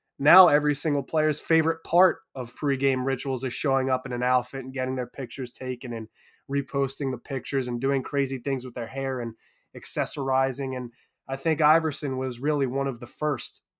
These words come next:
to revolutionize off the court swagger in the N B A. So all credit to Iverson as a player and a man, uh, but we're gonna move on because there really shouldn't be a debate there.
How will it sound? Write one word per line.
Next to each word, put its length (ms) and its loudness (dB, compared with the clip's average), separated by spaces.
to 100 -8
revolutionize 840 -2
off 280 4
the 80 -8
court 260 -8
swagger 540 -6
in 100 -6
the 140 -2
N 140 -4
B 120 -10
A. 120 -12
So 340 -10
all 160 4
credit 360 2
to 80 -2
Iverson 460 2
as 120 -4
a 60 -6
player 340 0
and 120 -4
a 40 -4
man, 400 -2
uh, 120 2
but 140 -4
we're 120 -2
gonna 140 0
move 240 -2
on 200 0
because 320 -10
there 140 -6
really 220 -6
shouldn't 340 -10
be 100 -8
a 40 -12
debate 360 -14
there. 220 -12